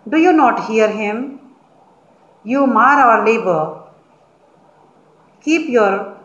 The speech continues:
cabins. You do assist the storm." Gonzalo, "Nay, good, be patient."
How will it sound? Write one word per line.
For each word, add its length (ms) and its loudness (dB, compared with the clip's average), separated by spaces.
cabins. 460 -2
You 80 0
do 200 4
assist 460 -6
the 100 0
storm." 380 0
Gonzalo, 480 -2
"Nay, 400 -4
good, 160 2
be 80 -4
patient." 580 -2